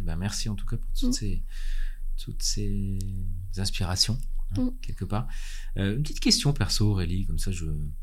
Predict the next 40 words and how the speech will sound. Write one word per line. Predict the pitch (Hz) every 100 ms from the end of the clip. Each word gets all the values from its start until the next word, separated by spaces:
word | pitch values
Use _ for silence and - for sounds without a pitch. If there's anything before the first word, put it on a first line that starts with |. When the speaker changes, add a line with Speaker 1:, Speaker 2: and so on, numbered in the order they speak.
| - - - - - - 107 104 92 87
Speaker 1:
j'imagine | 85 92 95 90 101 113
que | 107
tu, | 85 90
tu | - 92
appliques | 92 123 131
dans | 95
ta | -
vie, | 80 87
dans | 127 98
ton | -
quotidien, | - 92 - 85 101 123
ce | -
que, | - 87
ce | 82
que | -
tu | 95
transmets | - 104 98 110 110
à |
titre | - - -
pro. | - 131 - - - - - -
Euh, | 98 101 101 101 98 92 - - -
est-ce | -
que |
tu | 123 -
penses | 120 147
avoir | 95 85
été | 85 - 82
éco-anxieuse | - - 95 85 - 120 131
un | 85
jour ? | 87 73 - - - - - - - - -
Speaker 2:
Alors, | 214
les | 202
psys | - 294
parlent | 262 196
pas | 208
trop | 214 240
d'eux-mêmes, | 220 214 214 403
hein. | 151
<laughs> |
Ça, | -